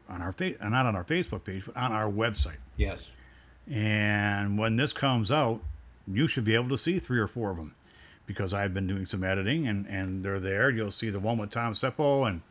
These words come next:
Speaker 1: and us. You'll also see the one with us and John Bolt.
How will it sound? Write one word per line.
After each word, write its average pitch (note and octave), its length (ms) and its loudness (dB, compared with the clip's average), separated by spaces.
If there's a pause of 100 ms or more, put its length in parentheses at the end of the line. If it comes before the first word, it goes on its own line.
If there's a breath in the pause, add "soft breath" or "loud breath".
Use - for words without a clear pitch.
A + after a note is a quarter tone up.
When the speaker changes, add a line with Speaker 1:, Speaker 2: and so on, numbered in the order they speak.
(560 loud breath)
Speaker 1:
and B2 160 2
us. C#3+ 380 0
You'll G2+ 160 -2
also A#2+ 380 0
see A#2 280 -2
the G#2 100 0
one A2+ 340 4
with G#2+ 180 -2
us A2 220 -2
and G2 140 -6
John G#2 460 -2
Bolt. A#2 340 2